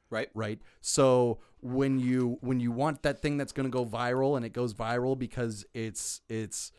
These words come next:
Speaker 2: the thing that everybody has some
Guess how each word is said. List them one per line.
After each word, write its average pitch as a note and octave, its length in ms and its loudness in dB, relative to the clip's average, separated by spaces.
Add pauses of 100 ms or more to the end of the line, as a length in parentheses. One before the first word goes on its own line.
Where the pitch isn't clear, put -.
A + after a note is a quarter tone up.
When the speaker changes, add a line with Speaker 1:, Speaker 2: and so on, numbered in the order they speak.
(260)
Speaker 2:
the A#2 120 -2
thing C3 300 0
that B2 160 0
everybody B2 880 2
has A#2 440 -4 (300)
some A#2+ 520 0